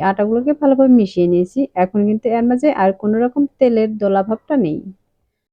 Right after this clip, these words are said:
এখন এর মাঝে দিয়ে দিব আমি সেদ্ধ করা আলু, যে কারণে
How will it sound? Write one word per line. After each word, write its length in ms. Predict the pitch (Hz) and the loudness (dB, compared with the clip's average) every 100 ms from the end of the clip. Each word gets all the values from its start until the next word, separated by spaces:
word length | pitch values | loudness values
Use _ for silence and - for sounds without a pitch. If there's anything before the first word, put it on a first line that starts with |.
| _ _ | _ _
এখন 220 | 240 240 285 214 | -2 0 0 2
এর 80 | 233 | 2
মাঝে 160 | 247 240 | 2 4
দিয়ে 140 | 254 | 2
দিব 100 | 262 320 320 202 | 0 -2 -4 -4
আমি 140 | 202 190 | -6 -4
সেদ্ধ 220 | 214 196 214 | -6 -4 -4
করা 180 | 214 214 214 185 | -2 0 0 0
আলু, 200 | 208 285 330 _ 196 | 2 0 -2 _ -2
যে 80 | 220 220 | 0 2
কারণে 200 | 254 | 0